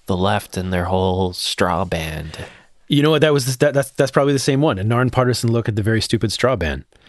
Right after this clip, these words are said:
Speaker 2: Some More News with Cody Johnson. A
Speaker 1: Hmm.
Speaker 2: guy, dark hair, beard, big heavy beard.
Speaker 1: Maybe.
Speaker 2: No.
Speaker 1: I mean, everybody ha-, looks like that.
Speaker 2: That's, that's fair. <laughs> Yeah, 'cause that, that one just came out a day ago.
Speaker 1: Okay.
Speaker 2: Yeah.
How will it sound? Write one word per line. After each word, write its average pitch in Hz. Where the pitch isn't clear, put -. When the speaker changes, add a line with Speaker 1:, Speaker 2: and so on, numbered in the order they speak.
Speaker 2:
Some 101
More 95
News 98
with -
Cody 82
Johnson. 80
A 90
Speaker 1:
Hmm. 98
Speaker 2:
guy, 92
dark 92
hair, 92
beard, 87
big 92
heavy 87
beard. 82
Speaker 1:
Maybe. 90
Speaker 2:
No. 90
Speaker 1:
I -
mean, 87
everybody 85
ha-, 90
looks 87
like -
that. 82
Speaker 2:
That's, -
that's 69
fair. 73
<laughs> -
Yeah, 127
'cause 127
that, 143
that 135
one 131
just 120
came 120
out 110
a 107
day 113
ago. 76
Speaker 1:
Okay. 95
Speaker 2:
Yeah. 85